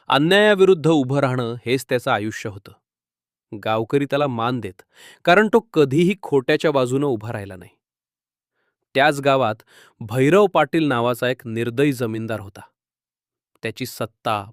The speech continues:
पैसा आणि माणसं, सगळं काही दहशतीवर उभं होतं. गरीब शेतकऱ्यांची जमीन बळकावणं, पाणी अडवणं, खोट्या केसेस टाकणं, हे सगळं त्याच्यासाठी रोजचंच होतं.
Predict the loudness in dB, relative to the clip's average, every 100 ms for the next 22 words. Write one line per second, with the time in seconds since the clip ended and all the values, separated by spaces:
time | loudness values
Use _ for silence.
0 | -8 -4 -4 -4 -4 -4 -8 -6 -6 -6
1 | -8 -10 -18 _ _ _ _ -20 _ -10
2 | 2 2 4 2 4 2 0 -2 -6 -6
3 | -4 -2 0 0 0 -4 -16 -20 -20 _
4 | _ _ _ _ _ _ _ _ _ -10
5 | -2 0 0 2 -2 2 2 2 2 -2
6 | -2 -2 0 0 0 -2 -4 -8 -8 -14
7 | -20 _ _ _ -2 0 0 -2 -4 -8
8 | -12 -16 _ _ -20 _ -2 0 4 2
9 | 2 -2 0 -2 -2 -6 -8 -20 _ _
10 | _ -16 -14 -8 -8 -2 0 0 -2 -4
11 | -6 -8 -8 -6 -6 -8 -8 -10 -10 -20